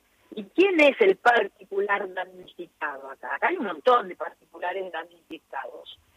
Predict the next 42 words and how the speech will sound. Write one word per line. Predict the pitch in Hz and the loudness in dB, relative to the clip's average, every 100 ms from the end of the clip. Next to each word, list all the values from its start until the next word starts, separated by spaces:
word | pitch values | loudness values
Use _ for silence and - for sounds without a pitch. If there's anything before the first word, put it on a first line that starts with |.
| _ - | _ -4
pero | 165 | -4
tiene | 175 254 311 | -2 -2 -2
que | 240 | 0
ser | 240 - | 0 4
alguien | 226 247 294 339 - | 4 2 -6 -8 -8
a | 277 | -8
quien | - 208 | -8 -10
el | 202 | -8
decreto | 196 196 220 247 277 269 | -6 -8 -8 -8 -4 -4
le | 185 | -6
esté | _ | _
ocasionando | 214 - - - 196 208 202 | -8 -8 -8 -6 -6 -6 -10
un | 190 | -6
daño. | 175 143 143 139 139 - _ _ _ - - - | -4 -2 -6 -12 -14 -16 _ _ _ -20 -18 0
Bueno, | 214 185 156 - | 0 0 -2 -2
esto | 214 - 247 - | -4 -4 -6 -2
ya | 214 196 - | 2 4 2
hay | 170 175 | -2 -6
algunas | 165 190 226 240 | -8 -10 -10 -10
personas | - 208 - 202 208 | -10 -10 -10 -10 -12
que | 240 | -10
se | - | -6
han | 175 - | -6 -6
presentado, | 196 - 233 - 240 196 208 240 | -12 -10 -10 0 0 0 -8 -14
veremos | 185 175 196 - | -14 -14 -12 -8
qué | |
es | 190 | -6
lo | 185 | -6
que | 170 | -8
se | 165 | -10
dice. | 196 240 - - - - _ _ - - - - | -8 -10 -16 -12 -12 -12 _ _ -20 -20 -14 -6
Este, | 165 - _ 175 165 160 156 147 - | -6 -6 _ -6 -2 -2 -2 -4 -8
pero | - 180 180 175 170 165 160 156 135 _ | -6 0 2 2 -2 -4 -6 -8 -10 _
el | 180 180 | -10 -2
problema | 190 202 233 285 | 0 0 2 0
más | 254 214 | 0 0
serio | 233 262 | 0 0
es | 233 - | -6 -8
ese. | 165 - - - _ _ _ _ _ | -10 -10 -14 -14 _ _ _ _ _
De | 175 | 0
la | 208 202 214 | 2 2 0
manera | 226 254 311 320 | -8 -6 -6 -6